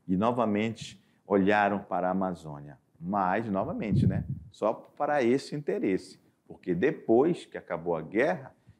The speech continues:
e eles retomaram todas as suas colônias, novamente ficamos aqui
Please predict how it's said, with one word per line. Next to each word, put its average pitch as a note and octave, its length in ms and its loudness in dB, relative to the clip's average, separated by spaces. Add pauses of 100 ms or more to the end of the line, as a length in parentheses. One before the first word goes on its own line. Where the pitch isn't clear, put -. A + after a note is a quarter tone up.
e F#2+ 100 0
eles G2+ 200 4
retomaram A2+ 720 2
todas A#2 360 2
as - 60 -20
suas F#2+ 180 -6
colônias, A2+ 680 2 (520)
novamente D3+ 680 -4
ficamos G#2+ 640 -6 (500)
aqui F#2+ 540 -2